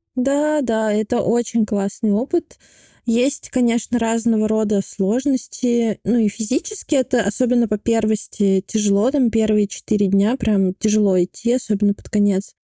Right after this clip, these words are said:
Но и от встречи с какими-то теневыми своими сторонами тоже может быть тяжело.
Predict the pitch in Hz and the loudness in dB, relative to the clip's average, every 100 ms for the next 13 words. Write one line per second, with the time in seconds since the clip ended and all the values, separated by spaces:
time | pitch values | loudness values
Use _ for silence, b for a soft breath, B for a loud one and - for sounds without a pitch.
0 | - 226 220 226 233 240 233 226 - 208 | -2 2 2 2 2 2 2 0 0 -4
1 | - - - 233 233 - 226 - 214 - | -4 -4 0 0 0 -2 -4 -2 -4 0
2 | 233 220 208 202 196 190 - 220 214 214 | 0 0 0 0 0 -2 0 2 2 2
3 | 214 202 - 202 196 196 196 - 202 196 | 2 2 0 0 2 2 0 -2 0 2
4 | 190 247 285 196 190 226 220 208 208 214 | 2 2 0 0 0 2 2 0 -2 -4
5 | 214 - 240 247 170 160 | -4 -4 0 0 0 -2